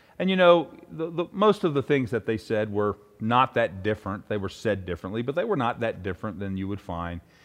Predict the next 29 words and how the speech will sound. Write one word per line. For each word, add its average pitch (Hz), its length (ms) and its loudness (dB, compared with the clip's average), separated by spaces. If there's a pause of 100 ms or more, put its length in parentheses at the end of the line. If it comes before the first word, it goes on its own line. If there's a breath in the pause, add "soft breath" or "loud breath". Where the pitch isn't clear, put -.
(200 soft breath)
in 92 160 -6
a - 20 -6
traditional 117 460 -2
vow, 92 340 -2
until 190 540 0
at 127 160 -4
the 110 80 -4
very 143 500 -2
end, 87 380 -6
the 92 80 -6
guy 95 560 0 (720 soft breath)
said 120 460 2
this 131 260 2
phrase, 82 720 -4 (500 soft breath)
"And 90 160 -6
this 156 380 2
I 135 220 2
vow 104 400 0
until 131 640 -4
my 85 300 -6
love 113 580 -2 (100)
grows 87 720 -6
cold." 65 640 -12 (1040 soft breath)
And 98 140 -4
when 110 100 0
he 185 180 4
said 170 320 4
that, 120 420 2
the, 104 280 0